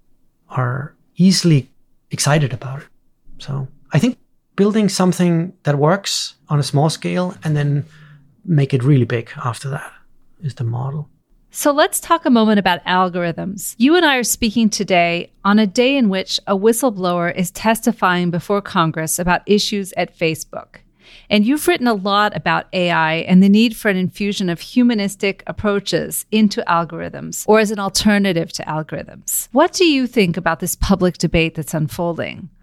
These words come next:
Speaker 2: What would be your thinking about what needs to happen at this moment?
Speaker 1: The word A I is annoying, right? Because it, it's neither artificial nor intelligent. And it's, it is a statistical model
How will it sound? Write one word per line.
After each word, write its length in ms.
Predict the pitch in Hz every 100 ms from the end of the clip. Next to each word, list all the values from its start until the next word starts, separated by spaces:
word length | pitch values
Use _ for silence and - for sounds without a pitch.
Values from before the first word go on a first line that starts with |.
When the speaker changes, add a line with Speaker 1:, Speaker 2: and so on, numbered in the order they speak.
| _ _ _
Speaker 2:
What 140 | 240
would 140 | 277 277
be 80 |
your 340 | 254 208 220 233
thinking 500 | - 247 220 190 170
about 260 | 165 170
what 240 | - 190 196
needs 300 | 202 208 -
to 100 | 185
happen 580 | 160 175 - 165 170 -
at 140 | 165 -
this 180 | 160
moment? 580 | 175 160 80 65 - - _ _
Speaker 1:
The 120 | 180
word 280 | 156 208 214
A 200 | 202 180
I 300 | 165 151 123
is 220 | 131 139
annoying, 500 | 123 127 120 104 107 -
right? 220 | 147 143
Because 240 | - 143 139
it, 240 | 131 - - -
it's 260 | 143 -
neither 340 | 151 165 175 185
artificial 600 | 160 147 - 147 151 143
nor 160 | 139
intelligent. 640 | 131 127 120 120 - - - - _ -
And 180 | 147
it's, 260 | 151 - - - -
it 180 | 160 139
is 380 | 160 143 - -
a 280 | 156 135 135
statistical 800 | 127 - 170 - 226 - 233 202 170
model 500 | 123 120 135 180